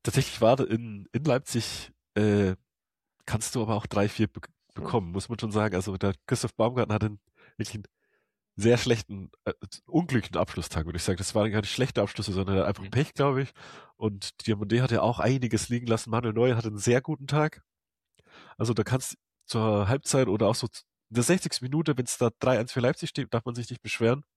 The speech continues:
Speaker 1: finde ich.
Speaker 2: Mhm.
Speaker 1: Da, das, da haben die Leipziger aber gut gespielt.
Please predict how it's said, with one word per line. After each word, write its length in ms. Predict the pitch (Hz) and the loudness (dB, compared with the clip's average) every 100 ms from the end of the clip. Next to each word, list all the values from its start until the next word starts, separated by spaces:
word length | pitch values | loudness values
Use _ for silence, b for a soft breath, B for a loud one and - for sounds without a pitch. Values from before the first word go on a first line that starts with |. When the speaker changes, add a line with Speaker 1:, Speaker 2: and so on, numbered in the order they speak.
| _ - | _ -10
Speaker 1:
finde 200 | 139 151 | -4 -4
ich. 180 | - _ B B B | -6 _ B B B
Speaker 2:
Mhm. 280 | 120 117 113 - _ | -6 -4 -6 -14 _
Speaker 1:
Da, 260 | 117 113 110 | 4 6 4
das, 300 | 117 - - | 0 -4 -2
da 80 | 113 | -2
haben 100 | - | 2
die 60 | |
Leipziger 280 | 131 175 294 | 2 2 2
aber 100 | 170 | 0
gut 140 | 190 | -2
gespielt. 420 | 180 - 175 151 | -4 -2 0 0